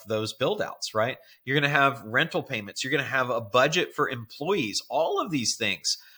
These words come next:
are gonna have to be things that you think about. How long is it going to be before you get customers coming in? And how much money will you have to spend on your marketing budget to get those customers to come in? And then how much will it cost to have the people to receive those customers?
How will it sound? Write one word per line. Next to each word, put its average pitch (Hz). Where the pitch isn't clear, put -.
are 135
gonna 143
have 160
to 147
be 143
things 139
that -
you 120
think 196
about. 117
How 170
long 220
is 175
it 175
going 156
to 143
be 127
before 156
you 139
get 135
customers 127
coming 123
in? 220
And 143
how -
much -
money 240
will 127
you 123
have 135
to 135
spend 143
on 147
your 160
marketing 185
budget 123
to 185
get 185
those 170
customers 143
to 120
come 127
in? 104
And 120
then 135
how 85
much 127
will 139
it -
cost 147
to 135
have 170
the 175
people 240
to 143
receive 254
those 135
customers? 101